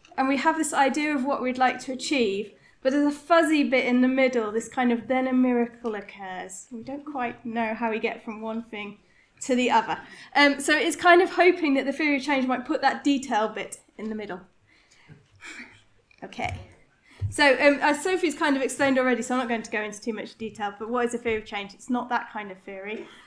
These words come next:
Um, and it's looking at your impact, um, starting with the long-term changes and working backwards from that. And it also helps you to identify the assumptions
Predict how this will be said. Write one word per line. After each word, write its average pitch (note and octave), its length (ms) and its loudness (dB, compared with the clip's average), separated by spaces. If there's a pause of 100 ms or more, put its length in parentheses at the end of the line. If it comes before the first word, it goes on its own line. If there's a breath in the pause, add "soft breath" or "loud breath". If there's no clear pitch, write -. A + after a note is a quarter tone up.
(160 loud breath)
Um, A#3+ 260 6
and C4+ 140 2
it's C4+ 160 -2
looking C#4+ 240 -2
at A#3+ 80 -2
your A#3+ 160 2
impact, C4+ 720 0 (320 soft breath)
um, B3 260 2
starting C#4+ 420 2
with C4 100 0
the C4+ 80 0
long-term B3+ 460 0
changes G#3+ 400 -6
and A#3 380 2
working B3 360 0
backwards A#3 440 0
from G3+ 140 -16
that. - 260 -6 (240 soft breath)
And A#3+ 100 0
it A#3+ 80 0
also C4+ 300 0
helps C4+ 400 0
you B3+ 280 -2
to B3 180 -6
identify B3+ 600 -2
the A#3 120 -2
assumptions G#3 960 -10